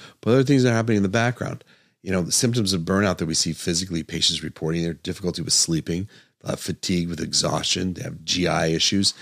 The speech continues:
headaches, um, increased vulnerability to, to cool, colds and, and flu. If you think about that, difficulty sleeping, that's a circadian rhythm. That's your cortisol and your adrenaline firing off. And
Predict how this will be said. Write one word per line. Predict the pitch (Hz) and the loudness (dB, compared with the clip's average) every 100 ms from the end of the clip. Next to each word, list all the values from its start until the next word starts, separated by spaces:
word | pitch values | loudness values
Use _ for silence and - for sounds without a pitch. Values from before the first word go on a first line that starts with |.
| - - | -14 -14
headaches, | - 87 90 92 110 - - - - | -4 0 2 2 0 -2 -2 -4 -10
um, | 85 80 76 76 - - - - _ _ | -8 -6 -6 -6 -6 -10 -12 -20 _ _
increased | - - 98 85 | -8 -2 0 0
vulnerability | 90 87 80 87 87 82 | 0 0 0 2 2 2
to, | - - 92 92 | 0 -2 -4 -6
to | - 95 | -6 -6
cool, | - - 85 82 | -10 -8 -6 -6
colds | - - 85 92 - | -6 0 2 2 -2
and, | 95 - | -4 -8
and | 87 - | -10 -8
flu. | - 87 113 - - - - - | -2 0 0 -4 -18 -20 -14 -4
If | 120 | 0
you | |
think | 180 | 4
about | 147 98 | 4 4
that, | 101 95 92 | 2 2 0
difficulty | 113 120 107 98 | 2 2 2 2
sleeping, | 95 98 123 104 | 2 2 4 2
that's | 101 - - | 2 2 2
a | 92 | 2
circadian | - 87 85 | 0 0 2
rhythm. | 80 101 87 | 0 0 0
That's | 87 98 | 0 0
your | 101 | -4
cortisol | - 90 90 87 85 | -2 -2 0 2 2
and | 80 | 0
your | 80 - - _ | -4 -8 -20 _
adrenaline | 78 98 101 95 76 | 0 2 4 2 0
firing | - 90 85 82 | 0 2 2 2
off. | 90 101 101 | 4 2 2
And | 82 69 | -4 -8